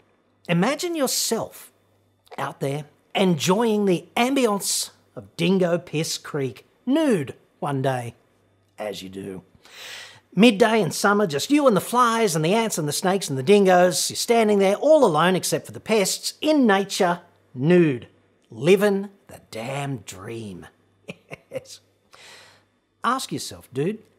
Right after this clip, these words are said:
in this rapturous state, does the air around your beer gut actually feel that much warmer than the air around your chrome dome? Really? Like, does it? Is it a profound difference? I mean,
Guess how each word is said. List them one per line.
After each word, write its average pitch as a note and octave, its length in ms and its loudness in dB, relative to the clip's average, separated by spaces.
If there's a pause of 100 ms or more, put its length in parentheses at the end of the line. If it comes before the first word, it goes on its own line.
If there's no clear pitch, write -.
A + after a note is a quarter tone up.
(180)
in G3+ 140 2
this D4+ 240 -2
rapturous D3 540 -6
state, C3 500 -8 (420)
does B3 260 -2
the D#4+ 220 -6
air F3 360 2
around C#3+ 420 -2
your C3+ 160 -2
beer C3+ 380 -2
gut - 320 -12 (100)
actually C#4 480 -8
feel D#3+ 560 -2 (220)
that D#3+ 200 -8
much - 280 -8
warmer F3+ 480 -4 (400)
than D3+ 140 -2
the C#3 240 -6
air E3+ 320 -4 (100)
around C3+ 420 -6
your A#2+ 180 -6
chrome A2 460 -12
dome? G2 360 -20 (760)
Really? A#3+ 320 -10 (720)
Like, - 260 -14
does - 220 -8
it? E4 100 -12 (400)
Is D4 200 -2
it F4 80 -4
a E4 40 -6
profound G3 760 -6
difference? - 640 -14 (300)
I G#3+ 100 0
mean, C#4 260 -2